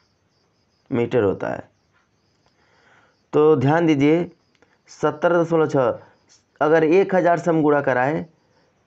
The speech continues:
तो क्या हो गया? यह मीटर में हो गया, और हमको किस में करना है? सेंटीमीटर में। अब फिर हम सौ से कराए तो हो गया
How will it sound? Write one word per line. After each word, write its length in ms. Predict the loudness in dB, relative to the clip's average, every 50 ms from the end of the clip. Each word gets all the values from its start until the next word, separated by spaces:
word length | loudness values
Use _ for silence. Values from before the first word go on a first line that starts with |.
| _ _ _ -2
तो 100 | 0 0 0
क्या 240 | 0 -2 -2 0 0
हो 140 | 0 0
गया? 120 | 2 2 2
यह 260 | 2 2 2 2 2
मीटर 420 | 2 2 0 0 0 0 0 0 2
में 80 | 0
हो 120 | 0 0 0
गया, 280 | 0 0 0 -2 -4 -8 _ _ _ _ _ _ _ _ _ -8
और 160 | -4 -2 -2
हमको 300 | 0 0 -2 0 -2 -2
किस 220 | -4 -4 -6 -6 -4
में 120 | -4 -4 -2
करना 240 | -2 -2 0 0
है? 60 | -2 -2
सेंटीमीटर 560 | -2 -2 -4 -2 -2 -2 -2 -2 -2 -2 -2
में। 100 | -4 -4 -8 -12 _ _ -12
अब 120 | -12 -6 -2
फिर 160 | 0 0 0
हम 120 | 0 -2 -2
सौ 220 | -2 -2 -2 -2 0
से 140 | -2 -4 -2
कराए 280 | -2 -2 0 0 -2
तो 100 | -2 0
हो 80 | 0 0
गया 260 | 2 0 0 -2 -4